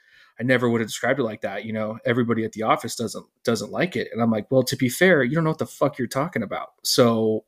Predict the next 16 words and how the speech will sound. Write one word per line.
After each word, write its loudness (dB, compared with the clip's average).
why 4
are 2
you 2
guys 0
passing -4
judgment -4
on -8
these -10
things?" -8
And, -2
and 4
I've 2
gotten 2
into 2
these, -2
like, -2